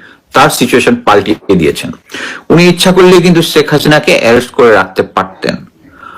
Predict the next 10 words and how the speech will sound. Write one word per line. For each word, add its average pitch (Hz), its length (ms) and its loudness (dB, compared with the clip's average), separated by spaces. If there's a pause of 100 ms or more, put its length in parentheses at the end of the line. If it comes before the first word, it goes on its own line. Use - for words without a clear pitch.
(240)
কিন্তু 165 460 2
উনি 180 480 2 (160)
তাদেরকে 110 500 0 (140)
সেফ - 340 -4
এক্সিট 98 280 0
দিয়েছেন। - 440 -2 (580)
পরবর্তীতে 147 600 2 (3500)
ছয়শো 139 340 0
ছাব্বিশ 135 520 0
জন 135 200 0